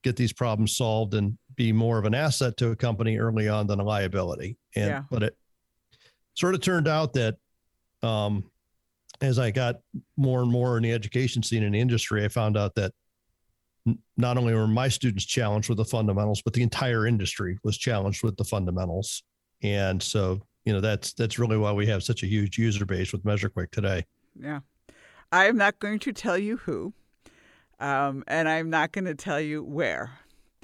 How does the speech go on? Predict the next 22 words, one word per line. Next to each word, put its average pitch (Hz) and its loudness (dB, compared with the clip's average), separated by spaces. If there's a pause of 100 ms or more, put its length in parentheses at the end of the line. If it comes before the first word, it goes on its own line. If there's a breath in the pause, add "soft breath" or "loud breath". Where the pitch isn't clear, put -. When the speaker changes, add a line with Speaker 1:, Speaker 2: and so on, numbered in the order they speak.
(760 soft breath)
Speaker 2:
One 175 -2
of 185 -4
my 202 -2
clients 131 -6 (480)
said 147 -4 (260)
his 180 -2
son 190 -2
was 151 -4
working 160 -6
for, 147 -6
in 165 -4
another 160 0
area 151 -2
of 139 -8
the 135 -10
country 160 -6
and 147 -4
had 147 -6
been 143 -4
introduced 151 -8
to 139 -12
MeasureQuick, 147 -8